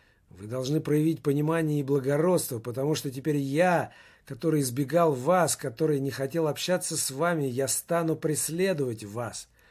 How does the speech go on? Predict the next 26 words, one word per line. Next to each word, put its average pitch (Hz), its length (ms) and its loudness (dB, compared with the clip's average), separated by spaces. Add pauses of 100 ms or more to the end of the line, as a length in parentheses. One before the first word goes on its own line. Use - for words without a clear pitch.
(400)
Всё 147 460 0
изменилось 160 680 2
в 127 100 0
эту 156 200 2
минуту. 156 500 2 (380)
Всё - 400 -2
стало 160 360 0
совсем 160 500 0
наоборот. 156 640 2 (640)
Иван 123 440 -8
Бобылёв, 131 640 0 (440)
Иван 165 360 -4
Бобылёв 170 440 2
жив, 151 500 0
он 135 220 -2
не 165 100 2
уходит. 180 540 2 (240)
Смотрите, 151 580 -6
он 123 80 -6
стоит, 175 520 -2
смотрит 139 540 -4
на 123 140 -6
вас 165 440 0 (400)
и 107 120 -14
не 131 140 -2
уходит. 156 640 2